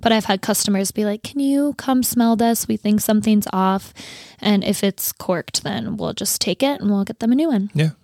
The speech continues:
Speaker 2: Okay. Makes sense.
Speaker 1: Um, okay, so should I go move on to my questions that I got asked?
Speaker 2: Yeah, those are some great tips. Thanks for giving that. But yeah.
Speaker 1: So, yeah, I wanna shout out Mallory from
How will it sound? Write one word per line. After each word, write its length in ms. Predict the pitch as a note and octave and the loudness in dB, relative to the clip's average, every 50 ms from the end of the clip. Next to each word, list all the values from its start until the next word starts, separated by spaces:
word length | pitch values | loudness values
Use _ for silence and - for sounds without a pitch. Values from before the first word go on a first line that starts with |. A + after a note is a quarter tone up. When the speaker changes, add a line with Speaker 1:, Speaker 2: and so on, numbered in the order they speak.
| _ - | _ -6
Speaker 2:
Okay. 220 | F#3 F#3 - D#3+ - - | -4 -2 -2 -4 -4 0
Makes 200 | B2 G#2+ G#2 - | 0 0 0 2
sense. 260 | - G#2 E3+ - - - - - - - - - | -2 -4 -4 -4 -8 -10 -12 -18 -20 -20 -8 -2
Speaker 1:
Um, 320 | - C#4 C#4+ C#4 C#4+ C#4+ - - | 2 4 4 4 4 2 0 -2
okay, 300 | - D#4+ - E4+ C#4 C4 | -2 0 0 0 0 0
so 200 | C4+ - - C#4 | 0 0 -2 -2
should 200 | - - C#4+ B3+ | 0 0 0 0
I 80 | C4+ C4 | 0 0
go 280 | A#3 C4 C4 C4 - - | 2 0 0 0 -2 -2
move 220 | - A#3+ B3 B3 B3 | -2 -2 0 0 0
on 180 | A3+ G#3+ A3+ | 0 0 -2
to 140 | A3 - B3 | -2 -2 -2
my 100 | A#3+ A#3+ | -2 -2
questions 720 | - - - F#3+ F#3+ - - - - B3+ C#4+ D#4 E4 - | -4 -4 -6 -4 -4 -4 -6 -4 -4 -2 -2 -2 -2 -4
that 160 | - B3+ A#3+ A#3 | -4 -4 -2 -2
I 120 | A3 A3 | -2 -2
got 260 | A3 A3 G#3+ - - - | -2 -4 -4 -6 -8 -8
asked? 300 | G3 G3 F#3+ G3 D#3 B2 | -6 -6 -6 -4 -2 0
Speaker 2:
Yeah, 160 | C#3+ F3 F3 | 2 2 4
those 220 | D3+ C3+ D3 D#3+ D#3 | 4 4 4 4 2
are 40 | |
some 140 | C3+ D3+ C3 | 2 2 2
great 260 | A2+ B2 B2 C3 B2 | 2 2 2 0 -2
tips. 360 | - - D3+ D3+ - - - - | -2 -2 -2 -2 -4 -10 -16 -16
Thanks 240 | - - D3 B2+ | -14 -14 -12 -10
for 80 | - G2+ | -6 -4
giving 220 | G#2 A#2+ A2 F#2+ | -4 -4 -4 -6
that. 140 | F2 E2+ F2+ | -8 -8 -8
But 120 | F#2 G#2+ B2 | -6 -2 -2
yeah. 140 | D3+ D#3+ | 0 0
Speaker 1:
So, 440 | - D#4+ D4+ D4+ D4+ D4 D4 C#4+ B3 - _ _ - | 2 2 2 4 4 4 2 2 0 -2 _ _ -2
yeah, 180 | B3+ D4 E4 | 0 2 2
I 120 | F#4+ F4 D4 | 4 2 2
wanna 260 | C4 C4 C4+ D#4+ F4+ | 2 2 2 2 0
shout 360 | F#4 - - D4+ C#4+ C#4 C#4 | 0 -2 0 0 2 2 2
out 260 | C#4+ C4+ C4 - - | 2 2 2 0 0
Mallory 1120 | A3 A3 G#3+ G#3+ G#3+ G#3+ A#3+ D#4 F#4+ G4 F4+ D#4 B3+ A#3 A3+ A3 A3 G#3+ A3 B3 D4 E4+ F4+ | 0 0 2 2 2 2 0 0 2 2 2 2 2 2 0 0 0 2 2 2 2 2 0
from 300 | - - - B3 A#3 A3+ | 0 -2 -2 0 0 0